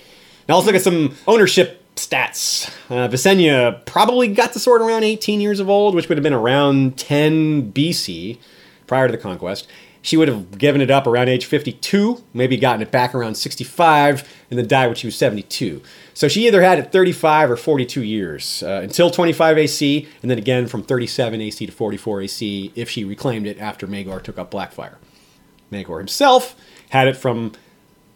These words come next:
ages thirteen to twenty-five, uh, which would have been A C twenty-five to thirty-seven. Daemon had it from ages sixteen to forty-nine,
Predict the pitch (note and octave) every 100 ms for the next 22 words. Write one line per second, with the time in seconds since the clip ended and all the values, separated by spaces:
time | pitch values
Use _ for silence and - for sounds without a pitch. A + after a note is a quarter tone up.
0 | - C#3+ B2 A#2+ E3 E3 D#3+ D3+ B2 D#3+
1 | D3 - D#3 F#3+ A#3 - _ _ _ -
2 | B2 A#2+ A#2 B2+ C3 B2 B2+ B2+ C3 -
3 | B2+ - C#3+ B2+ C3+ B2 A2 - - A#2
4 | G2+ - C3 - - _ _ _ _ -
5 | - D#3 G3 F#3 D#3+ D3 D#3 D#3 C3 A#2
6 | A#2 B2 G#2 - - - D3 D3 - C#3+
7 | B2 C3+ F3 G#3+